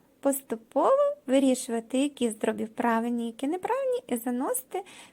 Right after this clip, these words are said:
під відповідними словами. Розглянемо перший дріб,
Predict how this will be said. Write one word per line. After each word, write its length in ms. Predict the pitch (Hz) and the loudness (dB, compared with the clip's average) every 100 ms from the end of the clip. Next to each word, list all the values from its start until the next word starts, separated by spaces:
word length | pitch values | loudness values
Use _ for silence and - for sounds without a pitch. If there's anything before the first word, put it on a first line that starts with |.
| _ | _
під 240 | 392 539 | 4 4
відповідними 680 | 254 254 233 240 359 320 226 226 | 2 -2 -2 -2 -2 0 -2 -4
словами. 500 | 220 214 220 220 233 - _ _ _ _ _ _ _ _ _ _ _ _ _ _ _ _ _ _ _ _ _ - | -6 -4 -6 -8 -12 -14 _ _ _ _ _ _ _ _ _ _ _ _ _ _ _ _ _ _ _ _ _ 2
Розглянемо 640 | 302 269 349 587 359 285 | 4 6 4 6 6 6
перший 460 | - 320 - - 226 | 4 2 2 0 0
дріб, 340 | 233 226 - | 0 -4 -6